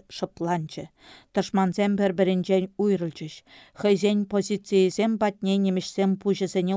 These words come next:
усса таврӑнчӗҫ. Партизансемпе халӑх ҫарӗн жӑлнӑшӗсем окопсемпе траншейсене трофейсем пуҫтарса, тӑшмана тип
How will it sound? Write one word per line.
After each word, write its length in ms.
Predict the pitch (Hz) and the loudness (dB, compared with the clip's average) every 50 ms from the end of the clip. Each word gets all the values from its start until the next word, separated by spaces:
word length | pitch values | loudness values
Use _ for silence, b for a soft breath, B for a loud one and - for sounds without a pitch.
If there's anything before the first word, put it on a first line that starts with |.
| 190 - | -4 -6
усса 360 | 185 180 - - - - 143 143 | -8 -10 -10 -10 -8 -6 -6 -4
таврӑнчӗҫ. 640 | 147 175 165 156 156 156 156 160 - - 156 156 - - - _ b b b b b b b b b | -4 -6 -6 -6 -6 -8 -10 -10 -8 -10 -10 -10 -12 -14 -20 _ b b b b b b b b b
Партизансемпе 880 | - 202 208 196 - 247 226 190 233 226 220 196 208 220 214 202 208 226 233 | 2 2 2 2 2 0 0 2 2 2 2 2 0 0 0 2 2 0 0
халӑх 340 | 220 - 220 220 226 214 - | 0 0 0 0 0 0 -2
ҫарӗн 340 | - - 220 226 226 220 208 208 | -2 0 0 2 2 2 0 0
жӑлнӑшӗсем 840 | 190 208 202 202 202 196 196 208 208 196 208 196 - - 214 214 202 196 B B B B B B B | 0 0 0 0 2 2 2 0 0 -2 -2 -4 -2 -2 -2 -2 -2 -4 B B B B B B B
окопсемпе 720 | - 208 - - 220 208 - - - 196 185 180 214 220 | -4 -4 -2 0 -2 -2 -2 -2 0 0 2 2 0 0
траншейсене 880 | 214 - 202 208 202 196 196 - 208 196 196 190 202 190 185 190 196 190 | -2 -2 0 0 0 0 -2 0 0 0 2 2 0 0 0 2 0 0
трофейсем 640 | 190 - 185 185 170 - - 180 175 - - 185 185 185 | -2 -2 -2 -2 0 0 -2 -2 0 0 -2 -2 -2 -2
пуҫтарса, 600 | 190 196 180 - - 180 165 160 - - 185 185 190 185 b b b b b b - | -2 -4 -6 -4 -4 -4 -4 -4 -4 -2 -2 -2 -2 -4 b b b b b b 0
тӑшмана 500 | 208 202 202 - 196 185 180 180 196 196 | 0 0 0 0 -2 -2 0 0 0 0
тип 300 | 196 - - - 285 294 | -2 -2 -2 -2 -2 -2